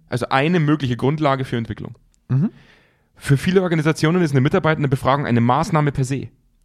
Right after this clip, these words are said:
Speaker 2: Ja.
Speaker 1: Und das ist, das ist per se, ich nutze das Wort gerne, F-, falsch. Diese, diese,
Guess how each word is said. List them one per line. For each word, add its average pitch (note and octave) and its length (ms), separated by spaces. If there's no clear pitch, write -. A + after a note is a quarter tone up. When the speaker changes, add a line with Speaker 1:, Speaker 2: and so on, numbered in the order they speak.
Speaker 2:
Ja. B2 160
Speaker 1:
Und D3 140
das D3+ 120
ist, F3 320
das D#3+ 160
ist - 400
per D3 220
se, B2 160
ich F3+ 180
nutze E3+ 160
das B2+ 140
Wort C3 160
gerne, F3+ 420
F-, - 160
falsch. - 400
Diese, D#3 300
diese, E3 340